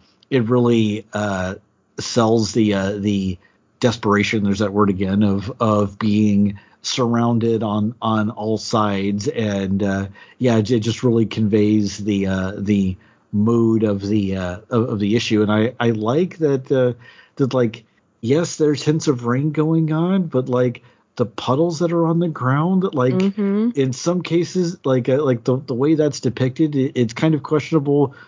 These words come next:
Speaker 1: whether that's supposed, whether the puddles are, are composed of rain or of blood. And I think,
Speaker 2: Mm-hmm.
Speaker 1: I think they, like, uh, like, it, it's kind of meant to be like, uh, you know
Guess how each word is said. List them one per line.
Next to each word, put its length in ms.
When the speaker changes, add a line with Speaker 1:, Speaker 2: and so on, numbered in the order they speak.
Speaker 1:
whether 260
that's 220
supposed, 480
whether 180
the 140
puddles 420
are, 340
are 400
composed 520
of 160
rain 360
or 180
of 180
blood. 500
And 100
I 120
think, 300
Speaker 2:
Mm-hmm. 380
Speaker 1:
I 40
think 240
they, 300
like, 500
uh, 220
like, 200
it, 180
it's 180
kind 240
of 100
meant 200
to 80
be 140
like, 340
uh, 200
you 140
know 240